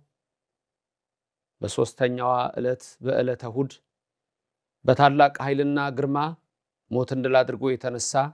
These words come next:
ሰይጣንን ያሰረ አዳምና ሔዋንን ነፃ ያወጣ እኛን ልጆቹን ሁሉ ነፃ ያወጣ የሁላችን አምላክ የሁላችን አባት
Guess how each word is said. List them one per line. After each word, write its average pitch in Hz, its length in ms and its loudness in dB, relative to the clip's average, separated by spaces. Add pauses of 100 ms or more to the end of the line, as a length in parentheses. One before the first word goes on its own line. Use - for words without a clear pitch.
ሰይጣንን 127 480 -2
ያሰረ 117 380 -4 (1400)
አዳምና 139 540 4
ሔዋንን 139 460 0
ነፃ 135 260 -4
ያወጣ 131 380 0 (320)
እኛን 123 380 0
ልጆቹን 123 480 -6
ሁሉ 117 240 -10 (200)
ነፃ 113 280 -6
ያወጣ 107 340 -6 (1400)
የሁላችን 135 560 4
አምላክ 131 380 -2 (260)
የሁላችን 127 580 -2
አባት 117 420 -2